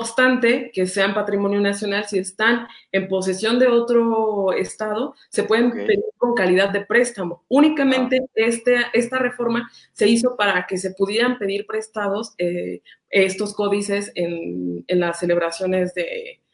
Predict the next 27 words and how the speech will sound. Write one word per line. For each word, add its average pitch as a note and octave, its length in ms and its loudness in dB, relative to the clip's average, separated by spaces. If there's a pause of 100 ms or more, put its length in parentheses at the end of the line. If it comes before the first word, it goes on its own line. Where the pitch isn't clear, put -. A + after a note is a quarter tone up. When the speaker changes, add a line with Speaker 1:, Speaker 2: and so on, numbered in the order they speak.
(140)
Speaker 1:
de F#3 160 4
este F#3 240 0
año F3 340 2
veinte F3 280 0
veintiuno. D#3+ 320 -2 (460)
¿Cómo A3 220 0
ves? F#3 140 0
Speaker 2:
Mm, C#3+ 540 -4
muy D#3+ 240 6
interesante E3 760 6
esa, D3+ 340 8
esa C#3+ 280 4
información, B2+ 720 2
¿eh? A2 240 -4 (220)
Speaker 1:
Y B3+ 100 2
sabes E4 320 4
que C#4 100 2
hay C#4 140 6
otro C#4+ 160 2
asunto C#4 480 2
relacionado G#3+ 640 4
que C4 80 2
también G3+ 280 2
me A3+ 100 4
parece A3 460 2
interesantísimo. G#3+ 1000 0
Speaker 2:
Oye, G4+ 140 8